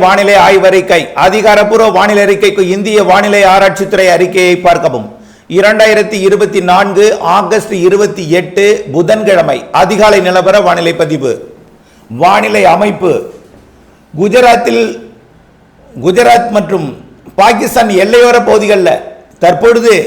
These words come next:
வலுவாக நீடித்துக் கொண்டிருக்கக்கூடிய ஆழ்ந்த காற்றழுத்த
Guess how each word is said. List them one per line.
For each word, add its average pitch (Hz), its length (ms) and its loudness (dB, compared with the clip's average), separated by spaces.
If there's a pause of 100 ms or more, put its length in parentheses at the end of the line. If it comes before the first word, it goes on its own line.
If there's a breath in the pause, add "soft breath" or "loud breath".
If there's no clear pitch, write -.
(340)
வலுவாக 240 400 4 (160)
நீடித்துக் 226 380 -2
கொண்டிருக்கக்கூடிய 214 520 0 (200)
ஆழ்ந்த 233 260 2 (140)
காற்றழுத்த 214 460 -2